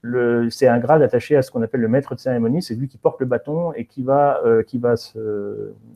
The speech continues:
qui va faire les déplacements en loge, hein. Les déplacements en loge sont toujours faits par un maître de cérémonie, et, euh, le maître de cérémonie, euh, il a une particularité, notamment au rite français, c'est qu'il doit marquer le temps.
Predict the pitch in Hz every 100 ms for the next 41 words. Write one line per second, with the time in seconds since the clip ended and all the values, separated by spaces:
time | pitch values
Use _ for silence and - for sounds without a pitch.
0 | _ 120 120 143 117 131 104 - 131 123
1 | 113 107 113 113 127 - 117 147 - 113
2 | - 123 131 - 135 120 113 110 127 123
3 | 120 - 117 113 117 139 180 - - -
4 | - _ - 151 131 151 - 123 117 120
5 | 135 120 117 127 120 120 120 139 160 175
6 | 170 123 120 120 104 - 120 123 117 -
7 | 117 120 117 110 151 127 113 117 110 120
8 | - 104 151 - - 120 120 117 - 120
9 | 117 110